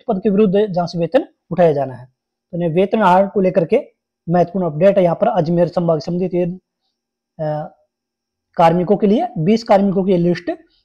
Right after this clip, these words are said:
जारी हुई है। और अगली खबर है पंजीयक शिक्षा विभागीय परीक्षाएं राजस्थान बीकानेर, प्रेस नोट,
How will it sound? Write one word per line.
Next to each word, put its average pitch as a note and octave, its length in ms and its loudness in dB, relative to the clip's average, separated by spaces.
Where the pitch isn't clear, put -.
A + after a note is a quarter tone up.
जारी D3+ 300 4
हुई C3 280 -8
है। B2+ 80 -14
और F#3 360 8
अगली G#3 280 2
खबर C4+ 280 4
है C#4 220 0
पंजीयक A3 500 2
शिक्षा A#3+ 300 0
विभागीय G3+ 320 6
परीक्षाएं G#3+ 320 0
राजस्थान F3+ 380 2
बीकानेर, A#3 360 0
प्रेस G#3+ 380 0
नोट, C4 240 4